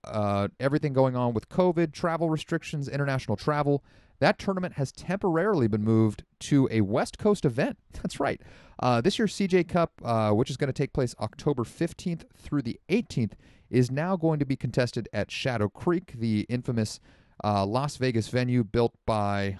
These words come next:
uh, former, uh, hotel mogul Steve Wynn. Um, and actually, I'm pretty stoked. I, I did really like watching the guys play,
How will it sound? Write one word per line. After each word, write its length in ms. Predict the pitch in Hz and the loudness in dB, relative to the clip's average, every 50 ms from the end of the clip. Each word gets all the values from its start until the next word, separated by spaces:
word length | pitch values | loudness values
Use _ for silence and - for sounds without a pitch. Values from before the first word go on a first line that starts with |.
| - | -6
uh, 220 | - 107 101 95 92 | -4 -2 -2 -2 -4
former, 520 | - - - - 120 139 135 101 90 92 - _ - | -6 -10 -6 -4 -4 -2 -2 -4 -6 -6 -10 _ -10
uh, 280 | - 92 95 95 92 92 90 - - | -6 -4 -4 -4 -4 -6 -6 -4 -2
hotel 280 | 117 113 - 110 98 | -2 0 0 0 0
mogul 240 | 95 98 98 92 92 | 0 0 0 -2 -2
Steve 240 | 92 - - 104 92 | -4 -4 -4 -2 -2
Wynn. 260 | 90 98 98 98 117 - _ _ _ _ _ _ _ - | 0 -2 -2 -2 -4 -8 _ _ _ _ _ _ _ -4
Um, 520 | - 113 113 113 113 113 110 107 107 104 - _ _ - - _ _ _ | 0 2 4 4 4 4 2 0 -4 -8 -12 _ _ -10 -10 _ _ _
and 220 | - 123 127 123 120 - - | -2 0 0 0 -2 -4 -8
actually, 680 | 117 160 302 370 - - - 202 190 170 147 135 104 - _ _ _ _ _ _ _ - | -6 -6 -6 -6 -6 -4 0 2 4 4 4 2 -2 -8 _ _ _ _ _ _ _ -10
I'm 220 | - - 320 381 - | -8 -6 -6 -6 -8
pretty 280 | - - 226 233 226 208 | -4 0 0 0 2 0
stoked. 380 | - - 170 170 202 208 - - | -2 0 2 2 2 2 2 0
I, 140 | 165 165 - | 0 0 -2
I 260 | - - - - 160 | -4 -4 2 4 4
did 400 | 160 135 123 - 170 202 233 240 | 4 2 0 0 4 4 4 4
really 340 | 202 139 143 156 160 165 151 | 2 2 2 2 4 2 0
like 360 | 131 120 110 113 127 135 - - - - _ | 0 -2 -2 -2 -2 -2 -4 -8 -14 -20 _
watching 440 | - 120 113 123 127 131 - - 139 | -8 -6 -4 -4 -4 -4 -6 -6 -6
the 80 | 123 117 | -4 -4
guys 300 | 107 110 110 113 113 - | -2 -2 0 -2 -2 -4
play, 500 | - - - 113 110 110 107 107 107 | -8 -6 -2 0 0 2 2 0 0